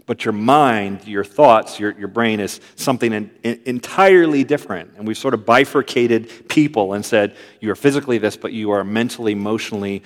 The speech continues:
spiritually something completely different." Um, a, a, a, an example of that is gender dysphoria in our culture right now. Um, the, the,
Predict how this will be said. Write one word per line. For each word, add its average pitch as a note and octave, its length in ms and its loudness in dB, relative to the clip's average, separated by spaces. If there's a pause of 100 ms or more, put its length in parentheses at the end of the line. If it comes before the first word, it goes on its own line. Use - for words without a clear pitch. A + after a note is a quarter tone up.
(140)
spiritually A2 580 -2
something G2+ 480 -6 (480)
completely G#2 760 -4 (380)
different." A2 440 0 (240)
Um, F2 480 -12 (180)
a, G#2+ 60 -14
a, A2+ 680 -2
a, G#2+ 120 -4
an A2 100 0
example A2+ 440 2
of G2 60 0
that G2 140 6
is G2 120 -6
gender G#2 280 0
dysphoria G2+ 520 -2
in F2+ 80 -10
our F2+ 80 -10
culture F2+ 360 -10
right F2 220 -10
now. F2 360 -16
Um, F2+ 300 -6 (300)
the, G2+ 160 0
the, - 220 -8